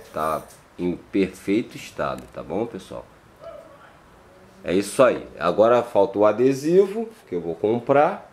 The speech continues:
A capa do banco, que eu vou trazer aí o vídeo pra vocês ver, tá bom? A capa do banco. O adesivo, mais o quê? O cachimbo e o motor, né?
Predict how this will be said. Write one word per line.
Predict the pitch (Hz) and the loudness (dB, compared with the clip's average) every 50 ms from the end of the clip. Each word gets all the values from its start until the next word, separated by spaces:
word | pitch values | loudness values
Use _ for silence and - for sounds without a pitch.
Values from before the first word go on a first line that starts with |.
| _ _ _ - _ - - - - | _ _ _ -20 _ -20 -20 -18 -4
A | - 113 110 | -2 -2 -2
capa | - - 113 98 - - 107 | 0 0 0 0 2 2 2
do | 110 127 147 | 4 4 2
banco, | 147 120 120 113 117 127 156 160 - 160 | 2 4 4 6 6 6 4 2 -2 -8
que | 147 - 107 | -6 -4 -4
eu | 95 | -2
vou | 95 98 | -2 -4
trazer | 95 - 95 98 95 87 80 76 85 95 95 | -4 -2 0 0 0 0 -2 -4 -2 0 2
aí | 92 87 85 87 90 87 | 2 2 2 2 -2 -2
o | 85 80 | -2 -2
vídeo | 80 73 78 80 76 76 82 | -4 -4 -6 -6 -6 -8 -10
pra | - - 87 | -6 -4 -4
vocês | 80 76 78 - - 87 85 85 | -4 -4 -8 -10 -6 -6 -6 -6
ver, | 82 78 76 82 82 90 120 185 - - - _ _ - - - _ - - - - | -6 -6 -6 -2 -2 -2 -2 -4 -6 -14 -20 _ _ -20 -20 -20 _ -20 -20 -20 -16
tá | - | -12
bom? | 69 69 76 87 92 120 - - - - | -8 -4 -4 -4 -4 -6 -10 -16 -20 -12
A | |
capa | - 76 73 - 73 | -12 -12 -10 -8 -10
do | 67 69 | -10 -10
banco. | 65 67 69 69 73 80 95 - - - 156 - - - - - - - - - - - - - - - - - - - - - - | -10 -10 -8 -6 -6 -6 -6 -8 -10 -18 -20 -20 -20 -20 -20 -20 -20 -20 -20 -20 -20 -20 -20 -20 -20 -20 -20 -20 -20 -20 -20 -10 -4
O | 73 | -4
adesivo, | 80 82 80 90 87 82 80 80 76 78 90 104 117 127 127 131 131 | -4 -2 0 0 0 0 -2 -6 -8 -6 -2 0 0 0 -2 -2 -4
mais | 123 113 113 110 107 101 | -2 0 0 0 -2 -4
o | 98 | -8
quê? | - - 82 78 69 - - - - - - 80 | -8 -6 -6 -6 -6 -8 -12 -20 -20 -20 -18 -18
O | 85 | -14
cachimbo | - - 90 90 - - - - 90 95 107 120 143 156 160 170 165 - - - | -6 -6 -6 -6 -6 -10 -8 -4 -2 0 0 0 0 -2 -4 -8 -10 -14 -12 -2
e | 98 110 | 2 4
o | 120 | 6
motor, | 123 131 151 170 170 - - 131 120 123 | 6 6 6 4 4 4 4 4 6 6
né? | 123 117 117 127 - | 6 6 4 4 0